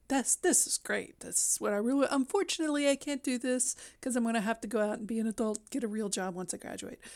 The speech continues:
So I wasn't really thinking of it in the same way I was thinking of it during the pandemic lockdown when I realized, ah, this is really what I should be doing. This is really how I should be living.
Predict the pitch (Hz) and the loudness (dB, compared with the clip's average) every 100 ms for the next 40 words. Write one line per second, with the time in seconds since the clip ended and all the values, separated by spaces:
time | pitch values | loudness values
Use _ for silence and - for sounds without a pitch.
0 | - - 262 240 - 240 302 339 285 262 | -8 2 6 6 6 2 4 4 4 2
1 | 247 233 - 233 - 233 214 202 196 - | 0 -2 -2 -2 0 0 2 2 2 0
2 | 202 202 - - - 277 302 269 226 214 | -4 -2 2 6 6 4 2 2 0 0
3 | 214 - 226 220 214 196 196 - - - | -2 -2 -4 -2 -2 0 -2 -4 -20 -20
4 | _ - 220 202 190 208 208 202 247 254 | _ -2 0 0 -4 -4 -2 4 4 4
5 | - 185 170 - 185 180 170 170 190 214 | -2 -4 -2 -2 0 0 -4 -6 -2 2
6 | 214 202 185 180 170 - - 185 - - | 4 4 2 0 -2 -6 -2 -2 -2 -6
7 | _ _ _ _ _ - _ _ _ _ | _ _ _ _ _ -20 _ _ _ _
8 | _ _ _ _ 339 311 247 208 208 202 | _ _ _ _ 4 4 4 2 0 0
9 | 247 214 202 180 196 - _ _ _ _ | 2 4 2 0 -6 -14 _ _ _ _
10 | 220 226 233 208 - - 302 269 - 175 | -8 -6 -6 -6 -4 -2 -2 -4 -6 -8
11 | - - 269 - 254 - 240 247 233 220 | -10 -12 -14 -8 -6 -4 -4 -2 0 0
12 | 202 196 185 180 180 _ _ - - - | -2 -2 -2 -2 -6 _ _ -10 -6 -2
13 | 220 175 175 - 240 - | -2 -2 -8 -10 -12 -18